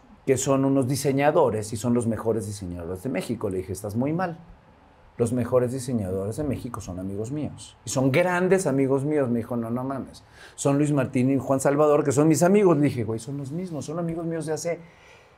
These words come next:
años". "¿Los conoces?". "Perfecto. ¿Dónde viven?". "En tal y tal y tal y tal". "Ah, pues voy con ellos ahorita a grabar una cosa". Ella tenía un programa que se llamaba Operación Casanueva, con ellos dos y ella lo conducía.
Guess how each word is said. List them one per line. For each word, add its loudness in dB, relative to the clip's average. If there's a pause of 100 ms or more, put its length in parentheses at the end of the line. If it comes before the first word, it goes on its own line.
(180)
años". 0 (180)
"¿Los -2
conoces?". -4
"Perfecto. 0 (160)
¿Dónde 4
viven?". 4
"En 2
tal 4
y -2
tal 4
y -8
tal 4
y 2
tal". 2
"Ah, 2
pues -2
voy 4
con 4
ellos 4
ahorita 4
a 2
grabar 6
una 2
cosa". 2
Ella 6
tenía 2
un 0
programa 2
que -6
se -12
llamaba -2 (500)
Operación 2
Casanueva, 2 (300)
con 4
ellos 4
dos 2
y 2
ella 4
lo 0
conducía. -2